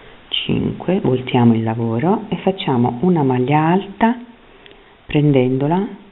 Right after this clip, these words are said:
qui nella base dell'ultima maglia che abbiamo lavorato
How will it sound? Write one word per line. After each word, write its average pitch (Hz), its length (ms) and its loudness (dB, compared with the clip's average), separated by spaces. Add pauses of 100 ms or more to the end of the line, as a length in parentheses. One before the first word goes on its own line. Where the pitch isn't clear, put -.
(580)
qui 143 340 -8
nella 135 240 2
base 123 720 -6 (3250)
dell'ultima 117 760 0
maglia 104 320 -8
che 107 100 -10
abbiamo - 320 -4
lavorato - 640 -6